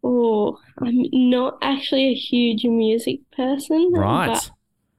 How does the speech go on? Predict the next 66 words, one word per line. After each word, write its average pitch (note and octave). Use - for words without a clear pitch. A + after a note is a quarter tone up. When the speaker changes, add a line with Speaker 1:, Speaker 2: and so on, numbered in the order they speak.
Speaker 1:
we'll C4+
just B3
say G#3
Beyonce. A3+
Speaker 2:
Beyonce. C3+
She's C3
always C3+
a A#2
good A2
answer. G#2+
So D3
you're E3+
not, F3
you C#3+
don't E3+
sort D3
of C3
put D#3+
on D#3+
the C3+
headphones, D3+
you C3+
don't C#3+
put D3
on C#3+
the B2
Beats C#3
by C#3
Dre C3
before C#3
you C3+
get C#3
on C3+
the B2
top D3
of B2+
a A2+
slope D3
or C3+
something D3
like D3
that? D4
Speaker 1:
Um, D4
I've D4
started C4+
to D4
a C#4+
bit B3+
more B3+
recently, B3
but C4
it's -
kinda A3
just A3
put A#3
something A#3
on, A3+
don't A#3
really A3+
care A3+
what A#3
Speaker 2:
Don't A3+
Speaker 1:
it -
Speaker 2:
really C#4
Speaker 1:
is. D4+
Speaker 2:
care. G#2+